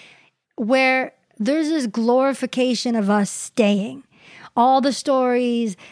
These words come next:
in different twelve-step groups that I've been a part of that I frequently have heard are all about the ride or dies, the women who stayed through it all, and they got the thing at the end, right? The person stayed with them.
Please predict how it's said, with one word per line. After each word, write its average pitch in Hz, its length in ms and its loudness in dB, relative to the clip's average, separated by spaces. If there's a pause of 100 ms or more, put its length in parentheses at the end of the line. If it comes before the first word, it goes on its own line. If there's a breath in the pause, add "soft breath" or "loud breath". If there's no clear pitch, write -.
(180 loud breath)
in 220 240 2
different 220 600 0
twelve-step 254 540 0
groups 240 300 -2
that 233 80 0
I've 226 160 2
been 214 160 2
a 214 40 0
part 214 320 2
of 208 200 2
that 208 100 2
I 254 220 4
frequently 240 560 0
have 220 140 -2
heard 226 280 2
are 214 140 0
all 285 240 2
about 262 420 -2 (240 loud breath)
the 185 140 -4
ride 247 420 2
or 247 60 4
dies, 220 680 -2 (360 loud breath)
the 226 80 2
women 247 340 4
who 220 140 2
stayed 285 720 4
through 269 380 2
it 254 100 4
all, 254 560 4
and 220 160 0
they 247 160 2
got 262 500 2
the 240 100 0
thing 269 300 2
at 247 120 0
the 262 160 0
end, 254 400 2
right? 240 340 0
The 247 80 0
person 254 680 0
stayed 254 520 0
with 220 240 0
them. 254 480 0